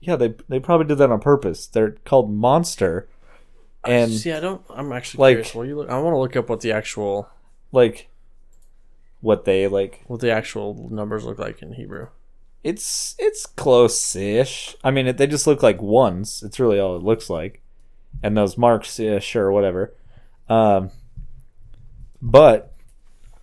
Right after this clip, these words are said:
Speaker 1: oh, excuse me. The cross part cracks me up because if the cross was upside down on the can, she just would have s-, said, "They have a cross that's upside down on the can."
Speaker 2: Nah, it's,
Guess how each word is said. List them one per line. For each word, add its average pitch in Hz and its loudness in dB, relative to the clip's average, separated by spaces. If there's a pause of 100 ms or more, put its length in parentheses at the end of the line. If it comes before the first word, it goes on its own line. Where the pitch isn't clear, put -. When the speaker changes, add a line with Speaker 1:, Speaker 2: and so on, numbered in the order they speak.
(320)
Speaker 1:
oh, 123 -4
excuse 123 -6
me. 87 -12 (400)
The 120 4
cross 165 2
part 104 2
cracks 123 2
me 135 -2
up - -4 (160)
because 113 2 (600)
if 127 -4
the 127 0
cross 147 2
was 127 2
upside 117 4
down 139 2
on 160 0
the 98 -4
can, 82 -8
she - -4
just 107 -2
would 101 -2
have 95 -2
s-, - -14 (140)
said, 92 -2 (600)
"They 120 6
have 123 6
a 104 2
cross 123 6
that's 101 -4
upside 120 4
down 113 4
on 120 2
the 120 0
can." 87 -6 (640)
Speaker 2:
Nah, 120 -8
it's, - -8